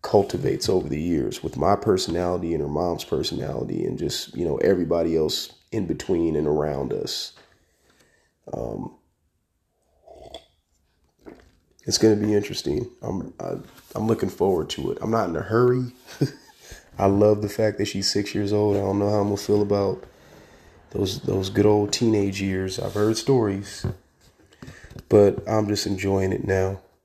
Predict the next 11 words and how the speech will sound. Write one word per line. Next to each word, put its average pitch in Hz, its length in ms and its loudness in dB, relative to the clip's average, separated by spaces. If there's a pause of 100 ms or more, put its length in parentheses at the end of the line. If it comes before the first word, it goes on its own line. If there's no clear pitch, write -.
(120)
Um, 113 540 -6 (1600)
so - 160 -2
Zoe, 110 320 4
someday 113 480 4
you 101 120 2
might 95 280 2
listen - 300 -2
to 92 80 0
this 98 580 -2
and, 52 320 -6
uh, 50 360 -2